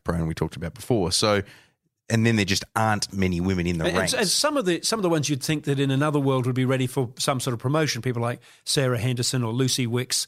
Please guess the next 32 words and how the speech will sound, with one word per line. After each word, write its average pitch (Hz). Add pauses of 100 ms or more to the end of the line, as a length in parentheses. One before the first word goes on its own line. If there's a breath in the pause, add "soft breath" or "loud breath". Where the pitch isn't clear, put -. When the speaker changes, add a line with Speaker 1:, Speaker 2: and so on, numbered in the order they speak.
Speaker 1:
Could 104
lose 98
their 95
seats. -
Speaker 2:
are 160
likely 135
to 135
lose 127
their 113
seats. -
They're 131
in 120
Speaker 1:
That's -
right. 139
Speaker 2:
certainly 131
Speaker 1:
They're 101
in 101
Speaker 2:
Sarah 101
Speaker 1:
the, 123
Speaker 2:
Henderson. -
Speaker 1:
certainly 98
in 87
the 82
mix. 92
Both, 127
well, 143
I 139
would 135
say 95
both 92
of 95
them. 85